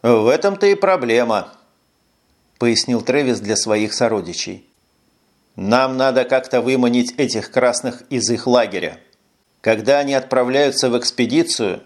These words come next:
то обязательно прихватывают с собой машину для управления мыслями. Но она контролирует только монголов, а на нас никакого действия не оказывает". "И снова я спрашиваю,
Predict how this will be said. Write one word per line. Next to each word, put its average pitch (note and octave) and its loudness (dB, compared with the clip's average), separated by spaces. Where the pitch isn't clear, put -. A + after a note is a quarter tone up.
то C3+ 2
обязательно D3 0
прихватывают C3+ 0
с - -2
собой C3+ 2
машину C3 -2
для A2 0
управления A#2+ 0
мыслями. A2 -4
Но G#2+ 0
она B2 2
контролирует B2+ -2
только C3 0
монголов, A#2+ 0
а G#2 -2
на G#2+ 0
нас E3+ -2
никакого C3+ 0
действия C3 -2
не C3+ 0
оказывает". G2+ -2
"И B2 4
снова F#3 2
я C#3+ 2
спрашиваю, A#2+ 0